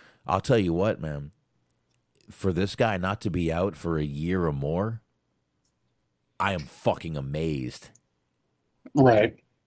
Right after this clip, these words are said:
Speaker 1: Absolutely amazed at how quick he came back from all those injuries. So I, uh, give it to Ridge Holland, but, uh, what else happened?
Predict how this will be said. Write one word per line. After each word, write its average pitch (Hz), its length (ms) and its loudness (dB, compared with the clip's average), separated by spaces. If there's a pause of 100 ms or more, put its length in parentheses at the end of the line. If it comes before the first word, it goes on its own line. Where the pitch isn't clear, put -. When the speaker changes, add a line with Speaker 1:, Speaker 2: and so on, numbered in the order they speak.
(240)
Speaker 1:
Absolutely 107 840 2
amazed 87 1040 -2
at 78 180 -6
how 78 180 0
quick 82 360 2
he 87 200 -2
came 82 280 -2
back 73 340 -2
from 69 400 -4 (540)
all 117 260 10
those 82 260 4
injuries. 78 600 -2 (320)
So 76 680 2 (1300)
I, 92 180 2
uh, 85 400 2 (680)
give 110 120 4
it 131 80 2
to 98 80 4
Ridge 87 200 2
Holland, 82 400 2
but, 71 260 -4
uh, 76 460 0 (760)
what 117 240 4
else 139 180 2
happened? 127 340 0